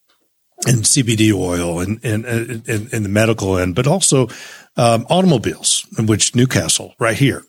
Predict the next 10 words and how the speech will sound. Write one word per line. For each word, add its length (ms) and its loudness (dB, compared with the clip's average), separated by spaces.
and, 300 2
uh, 120 2
there's 220 2
a 60 -10
company 400 0
named 400 -4
Fre-, 160 -2
Flexform 680 0
up 160 0
in, 240 0